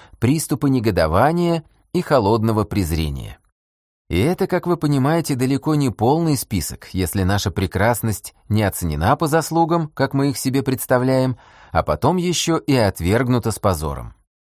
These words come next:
В общем, мощная работа префронтальной коры нужна астероиду и для того, чтобы с собой справиться, и, конечно, для того, чтобы найти путь к сердцам будущих поклонников.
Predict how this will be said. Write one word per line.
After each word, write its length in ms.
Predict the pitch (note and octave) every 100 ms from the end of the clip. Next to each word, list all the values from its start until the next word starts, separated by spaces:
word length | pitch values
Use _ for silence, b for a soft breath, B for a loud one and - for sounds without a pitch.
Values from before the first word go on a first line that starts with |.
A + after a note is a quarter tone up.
| _ _ _ _ -
В 160 | E2+ G3+
общем, 400 | - F3+ E3+ -
мощная 520 | C3+ G3+ - D#3 C#3+
работа 400 | B2 A#2 F3 B2+
префронтальной 720 | A#2 A2 A2 G#2 C#3 C3 F#2
коры 400 | - F2+ E3 D3 _ b b b b
нужна 400 | F2 G2+ D3 G#3
астероиду 580 | F3+ - C#3 E3 D#3 C#3+
и 100 | C3
для 140 | B2
того, 300 | A2+ G#2 C3+
чтобы 260 | - A2 F#2+
с 60 |
собой 380 | - D#2 E2+ G3+
справиться, 680 | - - D2+ C2 - - F#2+ b b b
и, 140 | G2
конечно, 520 | - C2+ G2+ F#3+ F#3 E3+
для 160 | G#2+
того, 260 | F2 E2+ F#3
чтобы 260 | - C#3+
найти 340 | B2 G2 - C3
путь 380 | C#3+ G3+ - - -
к 40 |
сердцам 600 | - G#2+ - A2+ A#2+ A2
будущих 480 | D#2+ F#2+ F#2 - F2
поклонников. 760 | D#2+ - D#2 C2+ B1 - -